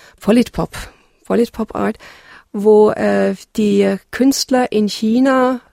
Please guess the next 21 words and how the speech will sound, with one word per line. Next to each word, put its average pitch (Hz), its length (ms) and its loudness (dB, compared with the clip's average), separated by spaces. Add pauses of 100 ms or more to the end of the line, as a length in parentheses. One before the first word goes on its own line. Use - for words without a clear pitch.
(320)
belächelt 190 560 -6
wurden, 262 380 -4
wo - 20 -8
gesagt - 420 -10
wurde, 196 200 -6
das - 240 -10
ist, - 200 -4
es - 220 -12
interessiert - 560 -8
ja 202 80 -4
niemanden 196 480 -4
in 190 80 -6
China, 190 260 -6
das - 200 -14
ist 190 120 -12
ästhetisch - 800 -6
völlig - 480 -6
belanglos, 190 640 -4
reiner 185 480 0
Plagiarisierung 190 1200 -4
von 175 220 -6